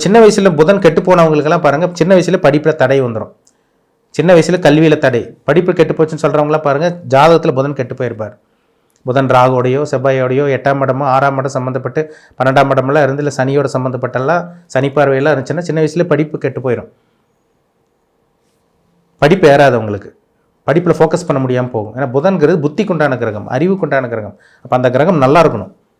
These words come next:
ராகுவோட சேரக்கூடாது, செவ்வாய் சனியோட எல்லாம் சேரக்கூடாது, கேதுவோட எல்லாம் சேராம இருக்கிறது ரொம்ப நல்லது. புதன் எங்க இருக்காருன்னு பாருங்க.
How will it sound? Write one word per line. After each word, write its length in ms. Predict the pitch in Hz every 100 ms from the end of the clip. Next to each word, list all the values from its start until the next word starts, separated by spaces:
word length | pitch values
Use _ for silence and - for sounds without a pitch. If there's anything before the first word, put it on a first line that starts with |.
| _
ராகுவோட 400 | 123 160 190 175 165
சேரக்கூடாது, 400 | 131 127 120 -
செவ்வாய் 300 | 131 151 160 135
சனியோட 320 | 135 160 151
எல்லாம் 140 | 139 139
சேரக்கூடாது, 400 | 127 127 127 180 - _ -
கேதுவோட 300 | 190 196 180
எல்லாம் 140 | 180 180
சேராம 300 | 151 160 160
இருக்கிறது 260 | 147 151 147
ரொம்ப 160 | 131 135
நல்லது. 280 | 120 120 101 - _ _ _ _ _ _ _ _ _ _ _ _ _ _ _ _ _
புதன் 200 | 160 208
எங்க 100 | 170 165
இருக்காருன்னு 320 | 165 151 139
பாருங்க. 200 | 123 110